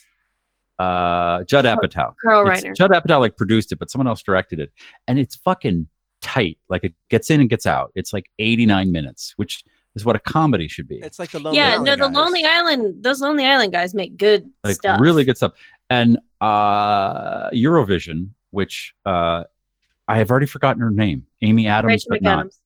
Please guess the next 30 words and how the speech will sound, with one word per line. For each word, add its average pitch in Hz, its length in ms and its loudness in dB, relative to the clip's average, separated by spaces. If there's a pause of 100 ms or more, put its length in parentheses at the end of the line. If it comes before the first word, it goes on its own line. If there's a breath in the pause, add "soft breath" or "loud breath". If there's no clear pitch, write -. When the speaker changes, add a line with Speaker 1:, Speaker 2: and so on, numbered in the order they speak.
(220)
Speaker 1:
When 117 160 4
Amy 143 260 6
Adams 143 240 2
is 113 60 -10
not 113 140 0
unavailable, 95 720 -2
they 85 80 -8
call 82 240 -8
Rachel 76 300 -10
McAdams. - 360 -16 (280 soft breath)
She's 180 500 0 (260)
phenomenal. 87 600 -2
She's 120 160 -8
doing, 120 160 0
like, 104 140 0
an 98 80 0
impression 101 420 -2
of 82 80 -6 (100)
Bjork. 85 540 -2 (520)
Speaker 2:
Yeah. 196 240 -2 (100)
Speaker 1:
And 95 220 0
she's - 160 -4
great. 82 320 -2 (160)
But 101 260 -2
Will 170 240 4
Ferrell 139 340 0
is 95 140 -4
her 101 80 -8
love 107 260 -2
interest, - 540 -10